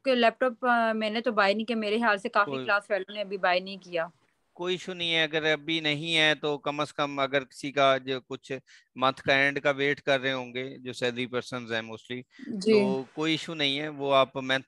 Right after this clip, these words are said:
Speaker 2: के एंड पे बाय कर लीजिएगा। लेकिन ये है कि अब हमने आगे नेक्स्ट वीक से प्रॉपर जो है वो प्रोडक्ट हंटिंग के ऊपर वर्किंग स्टार्ट कर देनी है,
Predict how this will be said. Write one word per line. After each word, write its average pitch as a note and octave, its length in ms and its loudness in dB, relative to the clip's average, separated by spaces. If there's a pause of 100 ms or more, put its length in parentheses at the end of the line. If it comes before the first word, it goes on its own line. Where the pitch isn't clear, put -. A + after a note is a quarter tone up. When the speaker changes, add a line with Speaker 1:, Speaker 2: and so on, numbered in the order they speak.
Speaker 2:
के D3 60 0
एंड C3 200 2
पे C3 120 -2
बाय A#2+ 220 4
कर A2 160 -2
लीजिएगा। A2+ 640 -6
लेकिन A#2+ 400 -8
ये C3+ 160 2
है C3 80 4
कि C3 100 0
अब C3 120 0
हमने C3 260 0
आगे B2+ 200 2
नेक्स्ट B2+ 460 -4
वीक C3 300 -6
से C3 320 4 (480)
प्रॉपर C3+ 400 0
जो D3 140 2
है C#3 100 6
वो C3+ 60 0
प्रोडक्ट B2+ 380 -2
हंटिंग B2 320 -4
के B2+ 60 -6
ऊपर B2+ 160 0
वर्किंग A#2+ 380 -4
स्टार्ट A2+ 280 2
कर A2 200 -2
देनी G#2+ 300 -8
है, A#2+ 180 -10